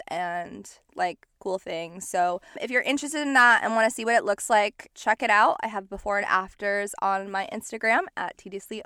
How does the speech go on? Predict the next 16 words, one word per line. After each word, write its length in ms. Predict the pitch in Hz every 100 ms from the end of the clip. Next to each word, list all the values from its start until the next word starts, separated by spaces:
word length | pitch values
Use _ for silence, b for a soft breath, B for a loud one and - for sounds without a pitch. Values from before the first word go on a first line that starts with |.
| -
underscore 480 | 196 196 - 185 190
brief. 320 | 277 302 - -
And 180 | 233
those 200 | 226 233
will 100 | 277
go 180 | 277 233
on 140 | 214 208
my 140 | 196
website 540 | 190 196 - 196 190 - _ _
soon, 600 | - - 180 180 170 180 -
the 140 | 190
website 480 | 190 - 190 185 -
for 460 | - 185 185 185 -
our 240 | 185 185
production 340 | 185 311 - 240
company, 380 | 226 214 208